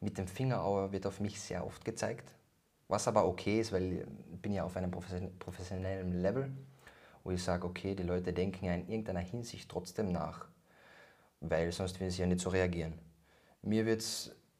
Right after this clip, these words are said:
mir persönlich wird's gröber, gröber tun, wenn ich vorbeigehe und es kommt keine Reaktion. Ich bin immer so aufgewachsen. Schon als Kind hab ich mit,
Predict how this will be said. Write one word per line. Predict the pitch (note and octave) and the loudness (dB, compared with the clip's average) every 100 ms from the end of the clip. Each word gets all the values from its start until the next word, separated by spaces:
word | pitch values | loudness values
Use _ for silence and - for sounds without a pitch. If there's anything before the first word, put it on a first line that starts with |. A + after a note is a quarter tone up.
| - | -2
mir | A#2+ C#3+ | 4 6
persönlich | C#3+ A#2 - A2+ G#2+ G#2 | 6 4 4 2 2 0
wird's | G2 - | -2 -4
gröber, | G2+ F#2+ G#2+ A#2+ A#2+ A#2+ - - _ _ _ _ - | -6 0 4 4 4 0 -6 -20 _ _ _ _ -4
gröber | G2 G2+ G2+ | 0 2 2
tun, | - G#2 F#2+ | 2 2 2
wenn | F2 F2+ F#2 F2+ F#2 - - _ _ _ - | 2 4 4 0 -6 -14 -20 _ _ _ -16
ich | F2+ | -10
vorbeigehe | - E2+ - E2 F2+ F2+ | -6 -4 -2 -2 0 -2
und | F2 F2+ - | -2 -6 -10
es | - | -12
kommt | - F#2+ | -8 -6
keine | - - | -4 -4
Reaktion. | - - - E2 F2 - - _ _ _ | -6 -8 -10 -8 -10 -14 -20 _ _ _
Ich | - | -8
bin | F2+ | -2
immer | F2+ G2 | 0 0
so | F#2+ - | -2 0
aufgewachsen. | - F#2 A2 G#2+ - A2 - - - - | 0 0 -4 -4 -6 -8 -10 -20 -20 -20
Schon | - F#2 | -4 0
als | F2 - | 0 -2
Kind | - A#2 A2+ | -4 -2 0
hab | F#2+ | 0
ich | |
mit, | F#2+ F2+ | 0 -4